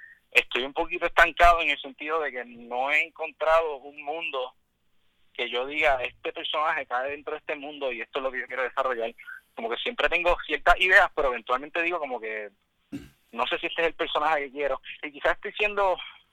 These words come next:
quizás, quizás lo estoy, probablemente lo, lo estoy viendo mal, porque hay un video por ahí bien, bien famoso en YouTube que se llama Finished Not Perfect.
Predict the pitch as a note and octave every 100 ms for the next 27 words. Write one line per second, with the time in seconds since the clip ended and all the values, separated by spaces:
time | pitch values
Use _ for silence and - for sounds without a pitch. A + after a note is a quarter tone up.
0 | _ _ C3+ D3 C#3 - C#3 D3+ E3 F#3
1 | - - D#3 E3+ A#3 A3+ A3+ F3+ - D3+
2 | D3 C#3 D#3 D#3+ F#3 F#3+ C#3 D3+ _ -
3 | _ _ _ - A#2 - A#2 A2 G#2 F#2
4 | F#2 - _ _ _ - A2+ B2+ D3 D#3
5 | D#3+ D#3 D3+ D3+ D3+ D3+ - C3+ C#3+ D3+
6 | C3+ C3+ C3+ B2 A#2 A2+ A2+ B2 - -
7 | G2 G#2+ A2+ B2+ - - - - - -
8 | C#3+ C#3+ C3+ - - C3 C3 - C#3+ C3+
9 | B2 A2